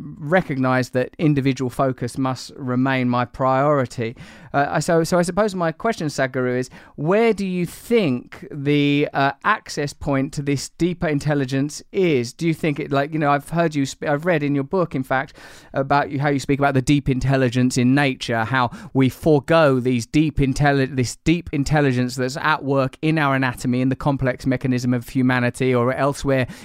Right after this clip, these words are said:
in the biochemical systems that we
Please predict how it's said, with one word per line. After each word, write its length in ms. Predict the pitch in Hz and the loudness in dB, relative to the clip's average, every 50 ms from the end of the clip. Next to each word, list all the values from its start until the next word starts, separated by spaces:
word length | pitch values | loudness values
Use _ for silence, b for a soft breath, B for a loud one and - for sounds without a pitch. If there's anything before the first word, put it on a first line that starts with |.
| 170 | -6
in 160 | B 127 127 127 | B 2 2 4
the 260 | 127 123 127 123 117 | 4 4 2 0 0
biochemical 720 | - 135 131 127 123 123 - 143 131 127 123 - - 127 | 2 2 2 2 2 0 0 0 0 -2 -2 -4 -8 -10
systems 460 | 117 - - 135 - - - 123 123 120 - | -8 -4 -6 -6 -4 -2 0 0 0 0 0
that 140 | - 131 131 | -2 -2 0
we 240 | 139 131 131 120 | 0 0 0 0